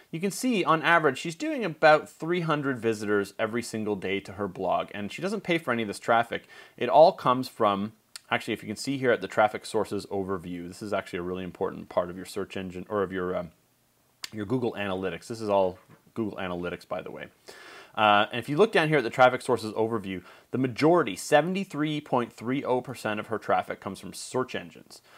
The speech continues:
And that's really important because search engines provide us with free traffic. So if we go to traffic sources here and we take a look, now this is just for the last week. Um, fifteen point five five percent is what we call direct traffic. So this is people coming in from their bookmarks or maybe from an email.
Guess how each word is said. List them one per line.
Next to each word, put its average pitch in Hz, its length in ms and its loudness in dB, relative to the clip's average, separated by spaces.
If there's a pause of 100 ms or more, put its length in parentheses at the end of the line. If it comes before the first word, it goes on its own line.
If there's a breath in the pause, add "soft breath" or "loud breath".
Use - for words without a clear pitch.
(200 loud breath)
And 165 80 -4
that's 233 140 0
really 180 160 2
important 131 400 0
because 104 580 4
search - 300 0
engines 98 320 -4
provide 110 340 4
us 104 160 0
with 104 160 -4
free 113 440 -6
traffic. - 600 -4
So 113 80 -4
if 110 60 -6
we 143 80 -6
go 196 80 -2
to 214 80 -4
traffic 156 400 0
sources 98 400 -4
here 78 300 -12 (560 loud breath)
and 117 100 -6
we 120 60 -4
take 147 200 0
a 131 40 0
look, 113 180 2
now 123 100 4
this 214 140 2
is 180 80 -2
just 143 340 2 (380 soft breath)
for 135 280 2
the 117 120 6
last 110 420 6
week. 101 480 -6 (420)
Um, 101 720 4 (100)
fifteen 170 520 0
point 135 260 0
five 127 340 6
five 127 240 6
percent 117 360 -2 (160)
is 101 160 -8
what 107 120 -2
we 107 60 -6
call 104 180 2
direct 98 320 0
traffic. 110 360 2
So 131 100 -6
this 160 80 -4
is 139 80 -10
people 120 220 -6
coming 113 260 -4
in 110 120 -6
from 98 180 -6
their 92 100 -4
bookmarks 117 640 4
or 98 120 -8
maybe 113 240 -4
from 110 180 -6
an - 100 -8
email. 101 500 -8